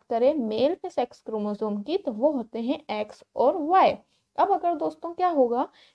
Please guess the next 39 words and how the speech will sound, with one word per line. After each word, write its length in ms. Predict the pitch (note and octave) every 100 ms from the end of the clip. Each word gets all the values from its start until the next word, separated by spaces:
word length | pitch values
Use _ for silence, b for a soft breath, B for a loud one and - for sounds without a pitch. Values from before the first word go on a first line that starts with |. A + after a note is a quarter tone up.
| -
कि 140 | F4
जब 220 | D4+ F4 -
हम 160 | F4+
इनका 280 | D#4+ C#4 D4
क्रॉस 340 | D4 D4 F#4+
कराएंगे, 500 | - - A#3+ A3+ A#3
मतलब 360 | B3+ A3+ - C4 -
एक्सएक्स 760 | A3+ D4 - - A#3 A3+ - - -
और 140 | C4 A#3
एक्सवाई 600 | A#3+ - C4 A3+ A#3 C4+
रहेगा, 480 | A#3 G#3 G3 A#3+ - b b -
मेल 320 | A3 A#3+ D4 -
और 120 | C4+
फीमेल 500 | C4 B3 A#3 B3+ C4+
जो 120 | C4
रहेगा, 520 | A#3 A3 G3+ F#3+ A3 - B B
तो 40 | -
अगर 320 | B3 C#4 G4
हम 200 | G4+ F#4
देखें 340 | C#4 C#4+ D4
कि 100 | D4
इसके 260 | C#4 - D4
बीच 240 | C#4+ C4+
में 140 | C#4+ C#4+
कैसे 400 | C4 - D#4 D4+
क्या 240 | C#4 C4 B3+ -
होता 240 | G#3+ G#3+
है, 200 | G#3+ A3
तो 180 | C4+ D4+
जो 280 | C4 B3 C#4+
ये 240 | C#4 C#4+ -
एक्स 320 | B3+ - -
है 240 | G#3+ G3+ D#4 b b -
मेल, 320 | A#3 B3+ C#4+ C4 -
अ, 100 | A#3
फीमेल 480 | A3+ B3 B3+ D4 C4+
का, 280 | - A3+ -
ये 180 | A#3 C#4
अगर 340 | D#4+ C#4+ D4